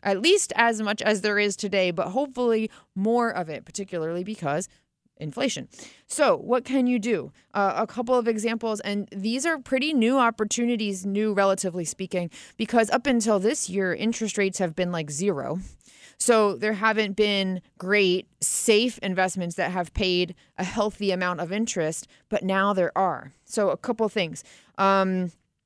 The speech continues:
one option would be a fixed annuity. Um, just to give you a quick example, you can do a three-year fixed annuity right now that's paying four percent per year or thereabouts.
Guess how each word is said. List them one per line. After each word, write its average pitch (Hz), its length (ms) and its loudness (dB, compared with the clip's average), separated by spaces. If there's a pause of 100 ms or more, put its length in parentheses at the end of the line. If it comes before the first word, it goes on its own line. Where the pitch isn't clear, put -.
(300)
one 220 300 4
option 233 500 4
would 226 240 2
be 196 160 0
a 190 60 0
fixed - 380 -6
annuity. 156 540 -2 (440)
Um, 151 520 -2
just 185 220 -2
to 185 80 -4
give 175 180 2
you 170 80 2
a 160 40 -4
quick - 260 -4
example, 254 460 2
you 240 160 2
can 214 140 0
do 185 140 2
a 180 80 2
three-year 185 380 -2
fixed - 320 -6
annuity 185 500 0
right 170 140 -2
now 180 160 2
that's 170 180 -4
paying 175 300 -6
four 170 240 -2
percent 175 420 -4
per - 120 -8
year 165 320 -4
or 180 160 -2
thereabouts. 170 640 -4